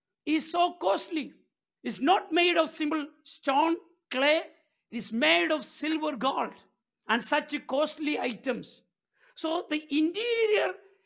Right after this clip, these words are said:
decoration of the temple was more beautiful and more costly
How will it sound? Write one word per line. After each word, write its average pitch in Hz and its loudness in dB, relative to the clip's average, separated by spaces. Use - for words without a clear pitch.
decoration 320 0
of 320 -2
the 302 2
temple 285 0
was 269 0
more 359 6
beautiful 359 2
and 320 6
more 392 6
costly 320 2